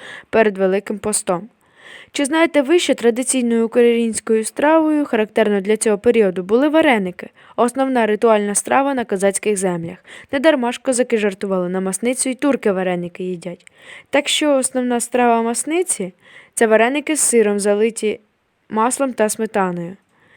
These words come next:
Пекти млинці українки стали вже у двадцятому столітті.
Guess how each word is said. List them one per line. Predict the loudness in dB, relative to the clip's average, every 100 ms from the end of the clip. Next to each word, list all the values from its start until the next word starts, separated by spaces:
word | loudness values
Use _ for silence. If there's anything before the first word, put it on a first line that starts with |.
| _ _ _
Пекти | -6 0 0
млинці | 2 0 0 2 2
українки | 2 0 0 -2 -2
стали | 2 4 2
вже | 2 0
у |
двадцятому | 0 -2 -2 -2 -4 -4
столітті. | -2 0 0 -4 _ -20